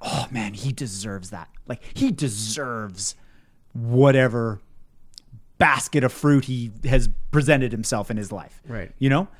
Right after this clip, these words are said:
Speaker 1: So this whole topic of earning versus deserving and entitlement versus working hard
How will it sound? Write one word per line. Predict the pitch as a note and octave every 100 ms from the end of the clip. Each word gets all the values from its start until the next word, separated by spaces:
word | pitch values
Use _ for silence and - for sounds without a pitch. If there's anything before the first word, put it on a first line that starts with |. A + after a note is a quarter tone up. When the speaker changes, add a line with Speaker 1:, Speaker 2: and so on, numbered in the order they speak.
| - - - _ _ -
Speaker 1:
So | - F#3 - - - - - - -
this | E3 E3+
whole | - A#3+ B3
topic | - F3+ D#3 D#3 -
of | A#2 G2+ - - - _ - _ _ - - - D#3
earning | D3+ C#3+ C#3+ D3 D3 - - - - - _
versus | B2+ B2+ B2 B2 G2+ - _ _ - - - -
deserving | C#3 - D#3 C#3 C3 G#2+ A#2 - -
and | B2+ A#2 -
entitlement | - E3+ E3 C#3 A#2+ C#3 _ _
versus | B2 C3 C3 C3+ A#2+ A#2 - _ - -
working | C3 B2 D3+ D#3+ C3
hard | B2+ D#3 D3